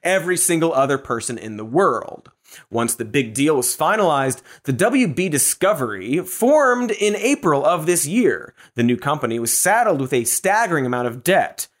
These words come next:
We're talking an estimated fifty-three billion dollars, most of it coming over from the Warner Media side. So this tiny little newborn company, barely able to stand on its own power, just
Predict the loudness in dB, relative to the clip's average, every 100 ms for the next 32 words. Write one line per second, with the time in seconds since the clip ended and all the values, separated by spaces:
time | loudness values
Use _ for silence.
0 | -4 -2 0 0 0 0 -4 -4 -10 -4
1 | -2 -2 0 0 0 -2 -4 -4 -4 -4
2 | -2 0 2 2 2 2 2 2 4 2
3 | 0 -4 -4 -4 -4 -4 -6 -6 -6 -6
4 | -6 -6 -6 -6 -8 -8 -8 -8 -6 -4
5 | -4 -2 0 0 -2 -4 -4 -6 -10 -18
6 | -20 -20 -14 -2 0 0 -2 -2 2 2
7 | 4 4 2 -2 -4 2 4 4 2 0
8 | -2 -6 -8 -8 -12 -14 -18 -4 0 2
9 | 2 -2 -2 -2 0 -2 -2 -2 -2 -2
10 | 0 0 -2 -4 -2 -2 -4 -4 0 2
11 | 0 -2 -6